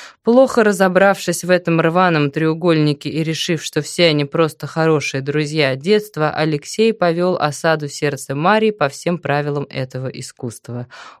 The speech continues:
Он был безупречен. Безупречно влюблен, безупречно вежлив, безупречно щедр.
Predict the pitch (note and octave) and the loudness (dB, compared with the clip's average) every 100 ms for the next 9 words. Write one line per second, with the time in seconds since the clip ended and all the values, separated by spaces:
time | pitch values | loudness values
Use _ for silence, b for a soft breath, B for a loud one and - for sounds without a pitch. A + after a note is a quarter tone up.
0 | _ E3 G#3 F#3+ E3 F3+ F3+ F3 b B2+ | _ 2 4 2 0 0 -2 -8 b -2
1 | C#3 C#3+ C#3 - B2 A2+ - - A#2+ B2 | -2 -2 -6 -8 -8 -8 -8 -8 -8 -8
2 | B B - D3 D3 D3 E3 E3 - C3 | B B -6 -2 -2 0 -2 -2 -6 -6
3 | B2+ C3 B2+ B2 D3+ G3 G#3+ F3 C#3+ C#3 | -6 -8 -4 0 2 4 2 0 -4 -2
4 | D#3+ F3 - F#3 E3+ C#3+ C#3 C#3 D3+ D3 | -2 -2 -2 0 0 0 0 -4 -6 -6
5 | D3 C#3+ - F3+ - G3+ F#3 - D#3 C#3 | -6 -6 -4 -4 -2 -4 -4 -4 -2 0
6 | C#3+ D3+ | 0 -2